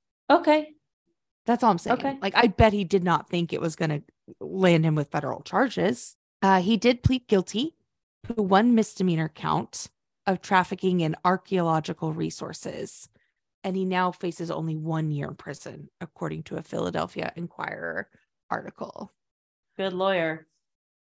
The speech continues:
Speaker 2: Very good lawyer. He was attending an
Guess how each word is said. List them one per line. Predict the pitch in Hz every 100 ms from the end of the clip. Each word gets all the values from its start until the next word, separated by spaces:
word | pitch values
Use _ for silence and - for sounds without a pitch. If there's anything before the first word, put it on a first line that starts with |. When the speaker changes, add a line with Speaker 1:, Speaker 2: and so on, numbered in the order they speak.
| -
Speaker 2:
Very | 170 160 156 156 160 147 -
good | - - -
lawyer. | - 170 175
He | - 254
was | 254
attending | 233 - - 247 269
an | 233